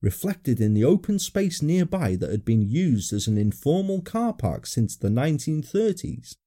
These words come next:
for persons to come and go. Security at Velva at the time wasn't like the Pentagon.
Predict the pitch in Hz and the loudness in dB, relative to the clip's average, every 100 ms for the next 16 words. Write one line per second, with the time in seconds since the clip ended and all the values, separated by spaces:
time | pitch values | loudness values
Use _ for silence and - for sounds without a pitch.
0 | _ - - 170 185 185 98 92 - 120 | _ -6 0 4 4 2 -2 -4 -4 -6
1 | - 101 87 87 101 110 _ _ _ _ | 0 0 0 -2 -2 -4 _ _ _ _
2 | _ _ _ - 117 113 170 214 247 - | _ _ _ -6 -2 2 4 6 6 4
3 | 147 101 95 107 92 90 101 113 - - | 2 2 2 0 2 0 -2 -2 -4 -4
4 | 120 90 90 92 107 120 120 - 92 90 | -4 -2 -2 -4 0 2 2 -2 -4 -4
5 | - - - 123 113 107 87 87 | -6 -8 -4 0 0 0 -4 -6